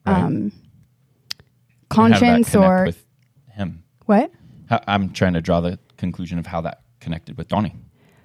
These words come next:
Speaker 2: Because I think that when you live in, like, more of, like, a mainstream type city area,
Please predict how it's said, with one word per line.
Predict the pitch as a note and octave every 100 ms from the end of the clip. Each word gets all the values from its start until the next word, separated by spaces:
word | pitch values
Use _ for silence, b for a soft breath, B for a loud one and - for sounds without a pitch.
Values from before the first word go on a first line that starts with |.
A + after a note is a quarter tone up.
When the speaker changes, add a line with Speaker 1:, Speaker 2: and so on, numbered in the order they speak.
| _
Speaker 2:
Because | C#4 C4 B3
I | A#3+ B3+
think | C4 A#3
that | A3+ G#3
when | G#3+
you | G#3 G3+
live | G#3 G#3
in, | G3+
like, | F3+ F3+ -
more | G3+ F#3+ F#3+
of, |
like, | F#3+ F3+
a |
mainstream | F#3+ F#3 F#3 F#3 - F#3 F3+
type | - F3
city | - A3 A3
area, | G3 F3+ F3+ F#3